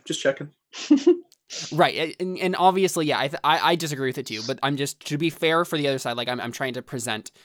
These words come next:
Speaker 3: maybe a, an opposing viewpoint here. So Presbyterians,
Speaker 1: Right.
Speaker 3: for example, will, will say, um, you know, um, God has promised that, like,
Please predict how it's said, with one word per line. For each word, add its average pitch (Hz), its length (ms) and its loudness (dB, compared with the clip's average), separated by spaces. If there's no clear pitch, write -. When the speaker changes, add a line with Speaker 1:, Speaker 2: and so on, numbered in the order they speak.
Speaker 3:
maybe 120 280 -4
a, 107 220 -8
an 110 100 -10
opposing 104 340 -14
viewpoint - 300 -20
here. - 180 -20
So 123 260 -4
Presbyterians, 131 640 -4
Speaker 1:
Right. - 20 -14
Speaker 3:
for 123 100 -6
example, - 420 -14
will, 127 420 0
will 143 180 -4
say, 123 520 0
um, 120 320 -2
you 123 140 -6
know, 113 240 -6
um, 113 360 -6
God 147 220 6
has 151 100 -2
promised 131 680 -2
that, 110 420 -2
like, - 340 -6